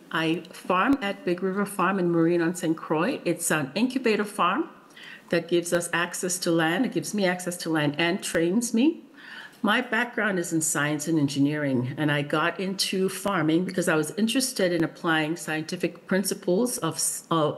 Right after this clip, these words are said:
and engineering principles to achieving nutrient density f-, in food. Um, in fact, I'm actually one of the recipients of the Agri Sustain grants that was mentioned. I'm currently executing this. Um, so, um,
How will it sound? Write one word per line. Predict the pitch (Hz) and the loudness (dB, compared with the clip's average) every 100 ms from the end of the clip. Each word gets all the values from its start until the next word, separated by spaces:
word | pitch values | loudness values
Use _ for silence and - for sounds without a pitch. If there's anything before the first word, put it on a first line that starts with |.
| - | -2
and | 151 - 165 - | -2 2 0 2
engineering | 196 202 196 196 | 0 0 0 0
principles | 196 202 185 165 165 160 156 - - - - - | 0 -2 -2 -2 2 2 0 -8 -14 -16 -18 -10
to | - 190 | 0 2
achieving | 180 - 226 196 175 | 2 2 2 4 4
nutrient | 190 220 - 208 190 - | 2 2 0 0 0 0
density | 175 180 - 156 | 0 2 -2 -2
f-, | 160 - - - - | -2 -4 -20 -18 0
in | 170 143 | 2 2
food. | - 247 147 117 - - - - - - - - | 0 2 2 2 -8 -16 -20 -20 -20 -14 -14 -2
Um, | 170 160 160 | 2 2 0
in | 185 | -4
fact, | 180 - - 185 - | -6 0 0 0 -4
I'm | 185 | -4
actually | 185 190 220 202 | -4 -4 -2 2
one | 185 180 | 2 4
of | 165 | 2
the | |
recipients | 147 147 330 - 269 147 143 | 2 0 -4 0 2 2 0
of | 151 | -4
the | 151 139 | -2 0
Agri | 139 143 156 | 0 0 0
Sustain | 160 - 147 - 151 143 | 0 -2 -4 0 2 2
grants | 151 147 147 156 | 2 0 0 -4
that | 135 | -4
was | 135 | 0
mentioned. | 139 139 151 - 143 | 0 2 0 0 0
I'm | 139 | 0
currently | 139 175 160 151 131 | 0 0 0 2 0
executing | 139 - 143 - 131 131 127 | -2 -6 -6 -2 0 0 0
this. | 123 123 - - - - - - - | -2 0 -4 -6 -14 -14 -14 -14 -2
Um, | 143 143 135 127 135 131 - - - - - | -2 0 0 0 0 -4 -10 -20 -20 -10 -2
so, | - 208 196 180 - | 2 4 4 2 0
um, | 185 170 160 160 | 2 2 0 -4